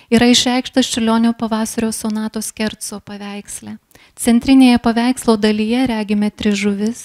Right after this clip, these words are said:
kairiojoje apatinėje dalyje, tarsi žyminčioje miesto sieną,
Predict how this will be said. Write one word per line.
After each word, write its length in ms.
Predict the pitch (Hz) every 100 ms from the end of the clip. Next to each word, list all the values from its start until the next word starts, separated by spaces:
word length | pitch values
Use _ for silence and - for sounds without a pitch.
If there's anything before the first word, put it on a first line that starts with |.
| - _ - - _
kairiojoje 500 | 220 226 254 262 220
apatinėje 640 | 208 214 - 247 247 214
dalyje, 460 | 208 208 202 208 214 - -
tarsi 320 | 220 - 220
žyminčioje 640 | 214 240 240 226 220 214
miesto 380 | 214 220 - 220
sieną, 540 | 208 - 220 247 254